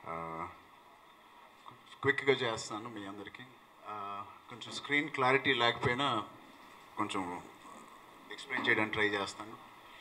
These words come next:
So, what is the new thing, uh, అనేది beneficiaries ఎక్కువైపోయి, beneficiaries ఎక్కువ అయిపోవడం వల్ల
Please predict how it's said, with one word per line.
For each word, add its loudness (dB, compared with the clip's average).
So, 4
what 6
is -2
the 2
new 8
thing, 6
uh, 4
అనేది 4
beneficiaries 4
ఎక్కువైపోయి, 8
beneficiaries 2
ఎక్కువ 6
అయిపోవడం 8
వల్ల 6